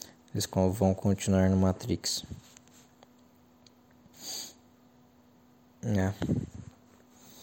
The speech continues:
E, cara, que, que vai, dura essa covid aí, cara. Mata a pessoa, vai, mata.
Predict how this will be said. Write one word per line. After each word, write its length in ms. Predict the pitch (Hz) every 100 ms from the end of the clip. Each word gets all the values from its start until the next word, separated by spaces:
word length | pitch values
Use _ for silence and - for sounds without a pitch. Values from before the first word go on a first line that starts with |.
| - - - - - - - - - - - 190
E, 500 | 175 151 104 98 87 - - - - _ -
cara, 260 | - 117 95
que, 160 | - 113 123 123 - -
que 100 | -
vai, 500 | 104 104 113 120 107
dura 460 | 98 101 117 143 135
essa 180 | 110 -
covid 560 | - 110 104 104 -
aí, 160 | 92 90
cara. 340 | - - 98
Mata 460 | 95 104 123 120 -
a 40 |
pessoa, 760 | - - - - 104 104 107 101
vai, 280 | 104 98 104
mata. 520 | 104 101 - -